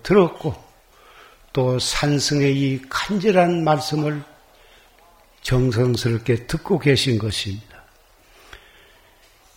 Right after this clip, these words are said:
앞으로 우리는 신심과 분심과 의단으로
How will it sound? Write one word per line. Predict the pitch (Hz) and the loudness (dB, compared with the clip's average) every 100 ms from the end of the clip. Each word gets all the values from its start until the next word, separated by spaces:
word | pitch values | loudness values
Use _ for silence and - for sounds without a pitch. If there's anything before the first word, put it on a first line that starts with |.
| _ _ _ _ - _ _ | _ _ _ _ -20 _ _
앞으로 | - 131 - 143 143 | -2 -2 0 2 4
우리는 | 139 135 147 156 165 175 - - - _ _ _ _ - _ _ _ _ _ _ _ _ _ _ _ _ _ _ _ _ _ _ _ _ _ - _ | 4 2 2 4 2 0 -6 -20 -20 _ _ _ _ -20 _ _ _ _ _ _ _ _ _ _ _ _ _ _ _ _ _ _ _ _ _ -20 _
신심과 | - - - - - 143 143 139 123 143 131 131 135 131 131 | -16 -12 -8 -4 0 4 6 4 4 4 4 2 2 2 0
분심과 | - 135 135 123 139 131 131 139 131 139 | -2 0 2 2 0 0 0 0 0 0
의단으로 | 143 147 143 143 151 | 4 6 6 2 0